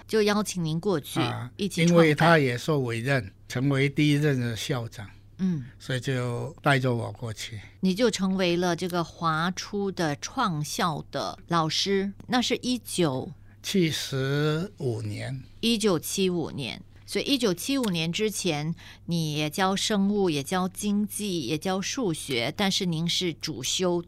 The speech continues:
Speaker 1: 地理的。
Speaker 2: 啊。
Speaker 1: 您真是无所不能啊。
Speaker 2: 啊，叫做不务正业。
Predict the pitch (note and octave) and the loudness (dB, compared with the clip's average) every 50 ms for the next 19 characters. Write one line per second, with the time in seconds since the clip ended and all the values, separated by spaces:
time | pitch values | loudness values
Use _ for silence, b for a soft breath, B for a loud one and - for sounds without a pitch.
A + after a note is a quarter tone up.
0 | - - A#3+ G#3 E3 B2+ A2+ B2 F#2 - - - C3 - - B B B B B | -6 -2 -2 -2 0 -2 -4 -6 -8 -8 -8 -8 -8 -8 -8 B B B B B
1 | B - A2 A#2 A2 F#2 - - - - - D#3 E3 E3+ F3+ F#3+ - A#3 A3+ A3 | B -2 -2 -2 -4 -8 -12 -18 -20 -12 -6 -4 -2 -2 0 0 0 0 0 0
2 | A3+ G3+ - A3+ G#3 G3 G#3+ B3+ E4+ E4+ - - - - D#3 - - C4+ D4 C#4 | -2 -2 2 2 4 4 6 4 4 4 2 2 2 2 2 2 2 4 4 4
3 | A3 - - C#3 E3+ A3+ A#3+ E3+ D3 - _ - - - E3 C#3 - - - F#3+ | 4 2 0 0 2 4 4 4 2 -4 _ -12 -4 0 0 0 0 2 4 4
4 | E3+ D3+ - E3+ D3+ D3 - - E3+ E3+ F3+ E3+ E3 D#3+ - - - E3+ D3 C#3 | 6 6 6 4 4 4 6 6 8 8 8 6 4 2 2 2 4 4 6 6
5 | C#3 D3+ D3 C3+ - | 4 4 2 2 -2